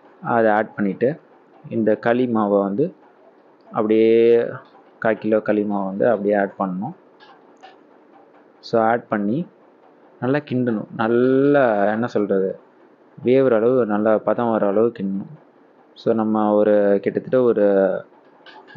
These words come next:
ஒரு இருபது நிமிஷம் கிண்டுற மாதிரி இருக்கும். நல்லா வச்சு கிண்டினீங்கன்னா நம்ம வந்து களி ready ஆயிடும். நம்ம அப்பப்போ வந்து பதம் பார்த்துக்கிட்டு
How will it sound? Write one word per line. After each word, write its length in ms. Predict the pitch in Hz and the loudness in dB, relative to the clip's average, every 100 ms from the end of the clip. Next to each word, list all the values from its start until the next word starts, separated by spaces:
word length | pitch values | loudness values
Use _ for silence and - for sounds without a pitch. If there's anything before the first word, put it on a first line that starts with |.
| - | -2
ஒரு 100 | 107 104 | 2 2
இருபது 220 | 104 101 | 2 0
நிமிஷம் 240 | 104 143 120 | -4 -4 -4
கிண்டுற 260 | 113 110 107 | -2 0 0
மாதிரி 180 | 110 107 | 0 0
இருக்கும். 260 | 98 110 151 175 - _ _ _ _ _ _ _ _ 113 | 0 -4 -6 -10 -18 _ _ _ _ _ _ _ _ -4
நல்லா 260 | 110 113 113 | 0 2 2
வச்சு 240 | 107 - 110 107 | 0 -2 -2 -2
கிண்டினீங்கன்னா 480 | 107 113 107 101 123 170 - _ _ _ _ _ _ _ _ _ - _ _ _ _ _ - | -2 -2 -2 -4 -6 -8 -12 _ _ _ _ _ _ _ _ _ -20 _ _ _ _ _ -10
நம்ம 120 | 107 107 | -4 -2
வந்து 140 | 107 117 110 | 0 -2 0
களி 160 | 110 110 | 0 2
ready 160 | 104 104 | 2 2
ஆயிடும். 260 | 98 101 147 190 - _ _ - | 2 0 -2 -6 -16 _ _ -8
நம்ம 180 | 135 131 123 | -4 -2 -2
அப்பப்போ 320 | - 131 170 165 | 0 0 0 -2
வந்து 180 | 143 170 139 117 104 101 98 104 | 0 2 4 4 2 2 0 -2
பதம் 260 | 110 127 117 | -4 -4 -2
பார்த்துக்கிட்டு 440 | 110 104 95 104 | -2 -2 -2 0